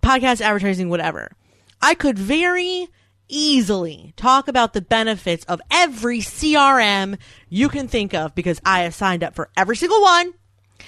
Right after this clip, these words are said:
and I have canceled and then re-signed up for some of them several times,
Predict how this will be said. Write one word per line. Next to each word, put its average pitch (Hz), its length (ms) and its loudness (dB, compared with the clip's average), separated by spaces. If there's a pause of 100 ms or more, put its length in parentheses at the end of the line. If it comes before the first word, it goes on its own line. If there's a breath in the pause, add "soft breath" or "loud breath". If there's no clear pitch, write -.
(100)
and 226 140 4
I 202 140 4
have 190 140 0
canceled 269 480 0
and 208 120 -2
then 180 120 -4
re-signed 370 600 2
up 294 160 2
for 254 140 -2
some 320 220 2
of 320 60 0
them 254 120 0
several 226 320 0
times, - 600 -8